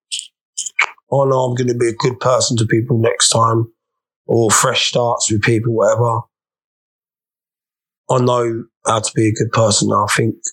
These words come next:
So it's all learning curves. But yeah, I do worry about that with bodybuilders. That, you know, Kanye West, I think he's, I think he's doing a good thing. Like, he wants to start a bit like the Humanity Project from my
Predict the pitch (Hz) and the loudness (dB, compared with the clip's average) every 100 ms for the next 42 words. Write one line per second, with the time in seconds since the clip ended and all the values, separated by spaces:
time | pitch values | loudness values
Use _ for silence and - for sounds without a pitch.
0 | _ - 131 127 127 123 _ _ _ _ | _ -2 2 2 2 -2 _ _ _ _
1 | _ _ - 151 160 143 135 131 123 143 | _ _ -4 0 2 2 0 0 0 -2
2 | 127 170 185 180 214 202 196 160 135 120 | 0 0 0 0 0 2 0 -2 -6 -4
3 | 120 120 117 139 120 113 127 127 147 - | -4 -4 -2 0 0 0 -2 0 0 -2
4 | - - _ _ _ _ _ _ _ _ | -6 -14 _ _ _ _ _ _ _ _
5 | _ _ _ _ _ _ _ 135 143 - | _ _ _ _ _ _ _ 0 0 -2
6 | - - _ _ 180 160 135 131 170 156 | -4 -6 _ _ 0 2 2 0 0 0
7 | 147 147 135 165 - 139 131 127 - 180 | 0 0 0 0 0 2 4 2 2 -2
8 | 170 135 123 151 143 139 175 - 262 220 | 0 -2 -2 0 0 0 -2 0 0 2
9 | 165 131 - - - - 175 156 147 131 | 2 2 -2 -8 -10 -2 2 4 2 0
10 | - 160 147 151 151 160 277 330 202 185 | 0 0 0 0 -2 -2 -2 0 2 0
11 | - 160 214 202 143 - 131 123 - 135 | 2 2 2 0 0 0 0 0 -2 0
12 | 127 123 | 0 0